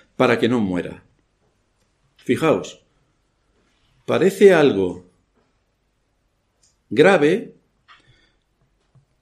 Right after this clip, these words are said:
parecería algo grave que cuando Aarón entrase en el santuario deje de tocar unas ridículas campanillas.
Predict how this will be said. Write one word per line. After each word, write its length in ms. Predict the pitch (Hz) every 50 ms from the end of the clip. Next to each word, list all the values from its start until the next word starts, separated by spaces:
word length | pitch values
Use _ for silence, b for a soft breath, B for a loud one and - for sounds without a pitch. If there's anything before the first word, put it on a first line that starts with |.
| _ _ _ _ _ _ _ _ _ _ _ _ _ _ _ _ - - -
parecería 500 | 135 127 127 117 - 131 131 170 220 208
algo 240 | 196 170 151 123
grave 320 | 117 127 127 127 123 113 113
que 140 | 107 101 -
cuando 640 | 120 110 107 101 101 95 95 92 92 - - - _ -
Aarón 420 | - 101 101 98 110 123 135 131
entrase 720 | 123 110 101 95 - 113 120 123 - - 120 107 104 - - -
en 160 | 117 110 104
el 60 | 101
santuario 720 | - - 113 107 - - 101 117 117 113 101 90 90 92 b b b b b b b b b b _ _ _ _ _ _ _ _ _ _ _ _
deje 400 | - 107 107 175 180 180 208 175
de 140 | 151 143 135
tocar 500 | 135 131 117 - - 123 131 123 131 - -
unas 500 | 139 135 131 120 117 110 - - - -
ridículas 720 | - 160 - 120 131 117 117 135 135 127 120 113 110 110 -
campanillas. 840 | - 123 110 110 107 107 107 117 117 135 160 185 - - - -